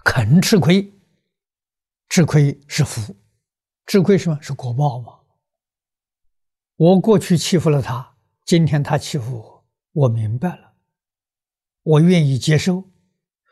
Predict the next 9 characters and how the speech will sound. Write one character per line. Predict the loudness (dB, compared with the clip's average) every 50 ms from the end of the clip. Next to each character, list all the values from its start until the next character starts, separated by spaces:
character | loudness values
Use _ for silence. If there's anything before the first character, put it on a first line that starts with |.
| _ _ -2
我 | 0 2 4
没 | 4 4 4 4 4
有 | 2 2 0 -2 -4 -6 -10 _ _ _ _ 2
怨 | 2 4 4 2
恨， | 0 0 0 0 0 -2 -6 _ _ _
没 | 0 2 2 2
有 | 2 0
报 | 0 2 2 2 0
复， | -2 -4 -10 -12 -12